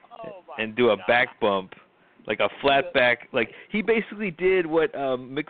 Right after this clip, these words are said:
Speaker 2: Foley used to do. Remember when he was,
Speaker 1: No,
Speaker 2: uh,
Speaker 1: that was the equivalent of Mick Foley off the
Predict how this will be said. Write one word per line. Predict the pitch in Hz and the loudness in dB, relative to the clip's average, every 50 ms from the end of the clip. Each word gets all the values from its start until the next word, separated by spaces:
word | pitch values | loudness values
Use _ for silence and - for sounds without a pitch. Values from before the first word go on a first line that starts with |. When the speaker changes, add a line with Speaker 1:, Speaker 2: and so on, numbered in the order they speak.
| - - | -4 0
Speaker 2:
Foley | 170 165 175 175 165 160 143 | 2 4 4 4 4 2 2
used | 131 127 127 - - | 0 -2 -4 -4 -8
to | 131 | -10
do. | 113 120 123 120 | -4 -2 0 0
Remember | 117 120 117 123 131 131 127 123 | 0 0 0 -2 -2 -2 -2 -2
when | 123 120 127 | -2 -2 -4
he | 135 139 | -4 -6
was, | 131 120 120 113 | -4 -4 -4 -4
Speaker 1:
No, | - - 480 - 539 | -2 2 4 4 4
Speaker 2:
uh, | 508 508 480 466 427 - _ | 2 0 -4 -8 -12 -18 _
Speaker 1:
that | 440 415 - - 440 | -18 -16 -16 -16 -18
was | 453 403 302 381 | -20 -20 -20 -20
the | 381 | -20
equivalent | 381 - _ 392 415 403 403 403 | -20 -20 _ -20 -20 -20 -20 -20
of | 392 _ | -20 _
Mick | 403 392 - _ _ | -20 -20 -20 _ _
Foley | 392 392 392 381 381 381 | -20 -18 -18 -18 -14 -14
off | 370 339 - | -14 -14 -14
the | - | -18